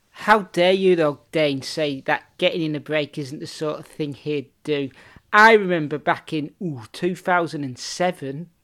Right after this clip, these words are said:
<laughs> when he got in a move at the Tour of Britain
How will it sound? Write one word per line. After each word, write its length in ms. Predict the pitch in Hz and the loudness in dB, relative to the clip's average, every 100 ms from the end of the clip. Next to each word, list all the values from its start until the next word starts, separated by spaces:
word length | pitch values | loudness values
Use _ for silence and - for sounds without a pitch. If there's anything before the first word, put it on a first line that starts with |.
| - | -6
<laughs> 60 | 170 - - 185 - 214 - _ _ _ - - 302 196 | -6 -4 0 0 0 -6 -6 _ _ _ -16 -14 -10 4
when 160 | 220 | 6
he 140 | 226 214 | 6 6
got 220 | 220 190 | 4 6
in 80 | 196 | 4
a 60 | |
move 540 | 185 190 196 196 180 - | 4 4 4 4 -2 -2
at 220 | 202 - | -2 -2
the 80 | 170 | -4
Tour 320 | - 185 175 | 2 4 4
of 100 | 160 | 0
Britain 460 | 175 185 185 156 | 0 -2 -2 -6